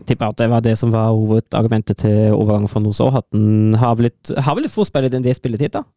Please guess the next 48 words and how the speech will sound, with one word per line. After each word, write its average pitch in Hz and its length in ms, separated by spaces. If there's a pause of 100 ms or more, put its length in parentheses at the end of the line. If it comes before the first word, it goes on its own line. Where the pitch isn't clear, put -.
Eh, 147 880
og 147 160
da 123 160 (320)
er 113 80
det 120 140
jo 123 160 (480)
sånn 131 200
sett 220 140
fornuftig 240 460 (440)
å 165 80
velge 143 460
klubben 123 320
der 117 100
man 120 160
får 123 300
spilletid. 117 260
Jeg - 140
skjønner 143 180
at - 140
man, 151 240
eh, 123 340
man 123 220
som 139 160
ung 139 160
spiller 117 500
da 110 380
heller 117 240
velger, 113 480 (540)
velger 123 280
det 120 120
som 120 120
ser 117 240
ut - 80
som 120 200
det 120 120 (240)
neste 139 360
steget, 113 440
i - 80
stedet 117 280
for 156 120
for 156 120
eksempel 123 360
gå 117 200
til 113 120
Tottenham, 110 460
der 107 140
man, 113 280
eh, 107 300